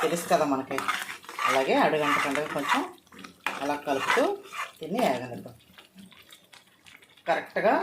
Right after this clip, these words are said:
ఒక ఏడు నిమిషాలు ఎగుద్ది, ఐలో పెట్టి వేపితే ఏడు నిమిషాలు కానీ ఆరు నిమిషాలు కానీ పడుతుంది. ఓకేనా? అలా వేపుతారు, వేగిన తర్వాత చూపిస్తాను మళ్ళీ మీకు. ఓకేనా? మనం ఇప్పుడు పచ్చడిలో కావాల్సిన కారాలు అవి చెప్తున్నాను నేను. వంద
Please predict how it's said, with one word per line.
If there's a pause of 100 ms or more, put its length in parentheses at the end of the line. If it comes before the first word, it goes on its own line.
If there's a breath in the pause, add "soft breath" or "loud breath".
ఒక (140)
ఏడు
నిమిషాలు (160)
ఎగుద్ది, (100)
ఐలో
పెట్టి
వేపితే (240)
ఏడు
నిమిషాలు
కానీ
ఆరు
నిమిషాలు
కానీ
పడుతుంది. (640 loud breath)
ఓకేనా? (120)
అలా
వేపుతారు,
వేగిన
తర్వాత (120)
చూపిస్తాను
మళ్ళీ
మీకు. (100)
ఓకేనా? (1300)
మనం (200)
ఇప్పుడు (120)
పచ్చడిలో (120)
కావాల్సిన (160)
కారాలు
అవి
చెప్తున్నాను
నేను. (540 loud breath)
వంద